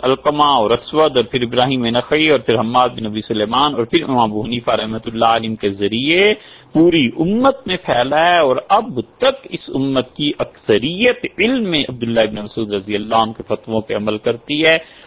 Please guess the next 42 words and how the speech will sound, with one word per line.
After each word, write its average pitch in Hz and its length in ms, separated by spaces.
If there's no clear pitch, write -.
امت 151 440
کی 139 160
اکثریت 160 880
اس - 280
وقت 143 300
بھی 170 340
ائمہ 139 400
اربعہ 190 400
کے 156 80
جو 131 120
مقلدین 120 680
ہیں 147 180
ان 139 140
میں 113 260
اب 160 160
بھی 185 180
حنفی 120 420
سب - 260
سے 110 140
زیادہ 107 380
ہیں، 180 220
اور 143 160
ان 135 160
کے 120 120
پاس 117 440
علم 170 280
بھی، 190 240
ان 175 120
کے 139 100
پاس 110 320
کتابیں 135 520
بھی، 185 220
ان 165 160
کے 123 120
پاس 117 400
علماء 104 420
بھی۔ 170 260
یہ 143 100
سب 277 220
کچھ - 220
رسول 165 260
اللہ 139 260